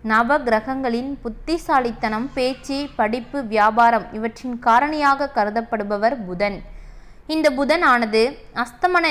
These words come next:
நிலையில் கும்ப ராசியில் நுழைந்து பயணித்து வருகிறார். இந்த கும்ப ராசியில் ஏற்கனவே சூரியன்,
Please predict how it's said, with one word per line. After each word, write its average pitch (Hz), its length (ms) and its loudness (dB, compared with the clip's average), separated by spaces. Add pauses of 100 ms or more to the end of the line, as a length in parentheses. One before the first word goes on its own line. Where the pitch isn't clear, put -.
நிலையில் 233 380 0 (120)
கும்ப 302 340 4
ராசியில் 254 540 4 (100)
நுழைந்து 240 440 2 (220)
பயணித்து 269 560 0
வருகிறார். 202 480 4 (100)
இந்த 240 200 0 (520)
கும்ப 349 360 6
ராசியில் 254 520 4 (120)
ஏற்கனவே 240 460 0 (180)
சூரியன், 262 460 -4